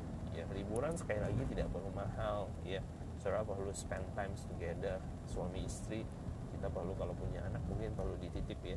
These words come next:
Saya banyak belajar dari sepupu saya, mereka titipin,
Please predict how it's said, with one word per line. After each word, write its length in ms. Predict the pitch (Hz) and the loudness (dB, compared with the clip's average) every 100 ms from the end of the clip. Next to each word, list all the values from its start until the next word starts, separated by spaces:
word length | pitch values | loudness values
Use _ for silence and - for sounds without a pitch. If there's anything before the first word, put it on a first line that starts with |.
| - | -2
Saya 160 | 98 | -2
banyak 240 | 98 90 95 | -2 -2 0
belajar 320 | 92 95 98 | 0 0 0
dari 240 | 87 90 | -2 -2
sepupu 320 | - - - 101 | -4 -6 -4 -4
saya, 320 | 95 101 101 - - - - | -2 0 0 -2 -6 -6 -6
mereka 160 | - | -2
titipin, 480 | 95 87 101 - 110 | -2 -2 -4 -2 -2